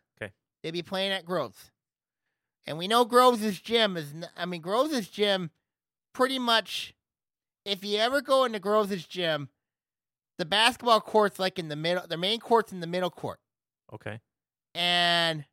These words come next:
Speaker 2: the bleachers are usually, like, pulled, you know, they have, like, one set of bleachers here, the other set of bleachers here.
Speaker 1: It's just
Speaker 2: It
Speaker 1: an odd setup?
Speaker 2: It's an odd setup. I mean,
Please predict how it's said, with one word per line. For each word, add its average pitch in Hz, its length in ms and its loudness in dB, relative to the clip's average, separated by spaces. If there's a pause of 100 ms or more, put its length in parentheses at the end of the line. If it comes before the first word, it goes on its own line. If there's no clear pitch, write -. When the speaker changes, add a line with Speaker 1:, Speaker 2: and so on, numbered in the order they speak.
(420)
Speaker 2:
the 185 80 0
bleachers 220 540 -2
are 202 100 2
usually, 202 400 -2
like, 170 300 -4
pulled, 208 520 4 (640)
you 175 80 -10
know, 170 100 -4
they 160 120 -4
have, 190 220 2
like, 185 180 0 (200)
one 190 220 -8
set 233 160 -2
of 208 80 -2
bleachers 220 400 -6
here, 208 320 -2
the 175 180 -8
other 190 160 -2
set 202 180 -6
of 190 80 -6
bleachers 185 360 -6
here. 185 280 -6 (1300)
Speaker 1:
It's 117 140 -8
just 208 160 -4
Speaker 2:
It - 80 -14
Speaker 1:
an 131 60 -4
odd 120 220 0
setup? 143 380 -2
Speaker 2:
It's 226 80 -6
an 214 80 -2
odd 170 220 2
setup. 101 340 -10 (580)
I 151 140 -10
mean, 151 460 -8